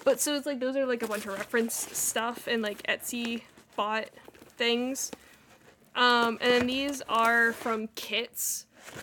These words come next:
Um, I love a kit. So, like, it's got all the supplies and everything, and these are all of those. Um, sometimes they're colored in, sometimes they're not. Just depends on how good my eyes are gonna be that day.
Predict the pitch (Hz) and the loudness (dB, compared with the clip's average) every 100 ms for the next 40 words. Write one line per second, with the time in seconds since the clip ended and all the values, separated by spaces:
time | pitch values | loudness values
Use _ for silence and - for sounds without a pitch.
0 | - 233 220 214 214 - 208 220 175 - | -4 0 0 -2 -6 -6 -2 -2 -4 -6
1 | 233 240 - - - - - - - 226 | 0 0 -2 -10 -20 -20 -20 -8 -2 -2
2 | 214 202 185 - - - 220 - 208 202 | 0 -2 -4 -12 -18 -14 -8 -2 0 0
3 | 202 202 - - 196 - 185 208 220 220 | -2 -6 -4 -6 -6 -6 -2 -2 -2 -4
4 | 220 220 226 208 208 202 196 196 - _ | -4 -4 -4 -4 -4 -2 -4 -4 -14 _
5 | _ _ - - 208 214 214 208 208 - | _ _ -20 -10 -4 -2 -2 -4 -8 -18
6 | - - - _ - - 69 - 214 - | -20 -20 -20 _ -20 -20 -20 -12 -4 0
7 | 208 220 233 - - _ _ - 220 214 | 0 -2 -4 -8 -10 _ _ -4 -2 -2
8 | - 359 381 403 370 359 359 339 339 339 | -2 -2 0 0 -2 -2 -2 -2 -4 -6
9 | 302 285 294 285 294 294 254 - 240 269 | -6 -6 -6 -6 -6 -4 -4 -4 -6 -6
10 | 240 262 254 233 247 240 233 214 - 220 | -4 -2 -2 0 0 0 0 -2 0 -2
11 | 208 208 220 208 214 214 220 220 220 | -2 -4 -4 -4 -6 -8 -6 -6 -6